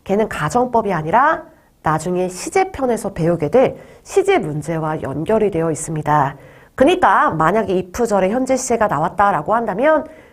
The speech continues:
그때는 여러분들께서 가정법 포인트 대신에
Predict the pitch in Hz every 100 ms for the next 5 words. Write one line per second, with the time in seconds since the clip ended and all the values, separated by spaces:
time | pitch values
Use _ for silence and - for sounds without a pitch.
0 | _ 247 320 302 254 262 156 156 175 180
1 | 175 180 175 175 165 - 156 165 220 220
2 | 214 208 294 277 233 220 156 165 156 185
3 | 302 415